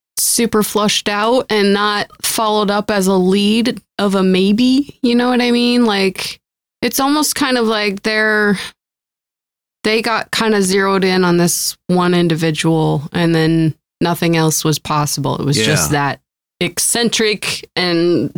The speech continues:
Speaker 1: don't get me wrong, this dude's kinda weird, but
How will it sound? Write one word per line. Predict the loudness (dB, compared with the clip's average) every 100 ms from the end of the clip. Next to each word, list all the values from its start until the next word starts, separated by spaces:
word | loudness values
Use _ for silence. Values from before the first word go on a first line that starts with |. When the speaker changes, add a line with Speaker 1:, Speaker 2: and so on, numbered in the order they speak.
| -4
Speaker 1:
don't | -2
get | 0
me | 0
wrong, | 0 0 0
this | 0 -2
dude's | -2 -4 -4
kinda | -4 0 0
weird, | 0 0 0 0 -2 -4
but | -4 -2 -2